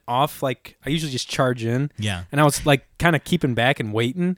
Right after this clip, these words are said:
Speaker 2: Yeah.
Speaker 1: And I was like, "Fuck this." Nothing was happening. I was like, "Fuck this." And I just started making moves and slamming into people.
Speaker 2: <laughs>
Speaker 1: But, yeah, it's too hard to sit back like that.
Speaker 2: So, see, all
Speaker 1: For
Speaker 2: four
Speaker 1: me.
Speaker 2: of us are starting to develop a role. I
Speaker 1: Yeah.
Speaker 2: think, I think we do, we're doing well.
Speaker 1: I
Speaker 2: We
Speaker 1: think
Speaker 2: win
Speaker 1: so.
Speaker 2: more games than we lose now.
Speaker 1: Yeah,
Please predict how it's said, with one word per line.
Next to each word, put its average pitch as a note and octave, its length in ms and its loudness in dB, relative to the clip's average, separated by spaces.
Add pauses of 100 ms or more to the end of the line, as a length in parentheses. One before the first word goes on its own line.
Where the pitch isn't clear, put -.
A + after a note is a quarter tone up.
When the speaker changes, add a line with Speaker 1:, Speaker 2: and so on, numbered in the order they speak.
Speaker 2:
Yeah. C3 200 -6
Speaker 1:
And F3+ 100 2
I - 40 6
was G#3+ 100 2
like, G#3+ 140 -2
"Fuck - 380 -8
this." G3+ 240 2
Nothing E3 280 6
was D3 140 2
happening. D3+ 200 6
I F3+ 40 10
was F3 100 8
like, E3+ 100 2
"Fuck F#3+ 300 -4
this." D#3 180 4
And C#3 80 2
I C#3 60 4
just C#3 140 -2
started C#3+ 220 2
making C3 300 -6
moves B2 200 -4
and C3 100 8
slamming D3 380 2
into D#3 180 4
people. C3 480 4
Speaker 2:
<laughs> - 40 -2 (500)
Speaker 1:
But, G#2 280 -6
yeah, A2 200 -4
it's - 120 -4
too A3+ 160 2
hard D3 160 2
to - 60 -4
sit - 200 -4
back F2+ 300 -10
like - 140 -12
that. G#2+ 360 -14
Speaker 2:
So, C#3 120 -4
see, A#3+ 160 -4
all F3+ 160 0
Speaker 1:
For E3+ 100 8
Speaker 2:
four D#3 160 8
Speaker 1:
me. G3+ 60 6
Speaker 2:
of F3+ 80 0
us F3+ 180 0
are D3 60 -2
starting D3 340 -2
to B2+ 140 -6
develop G#2+ 440 -4
a G#2 60 -6
role. F#2+ 400 -6 (100)
I C#3 100 0
Speaker 1:
Yeah. A#3 120 8
Speaker 2:
think, F#3+ 160 4
I G3+ 120 2
think D#4 260 -4
we B3 120 -2
do, F3 220 -8
we're F3 140 0
doing F#3 360 -2
well. G#2+ 460 2
Speaker 1:
I C#3+ 80 4
Speaker 2:
We B3+ 60 8
Speaker 1:
think D4 140 6
Speaker 2:
win G#3+ 80 4
Speaker 1:
so. D3+ 140 10
Speaker 2:
more A3 260 2
games D#3 360 0
than C#3 120 -2
we A2+ 100 2
lose G#2+ 320 0
now. F#2 300 -8 (180)
Speaker 1:
Yeah, A3 240 10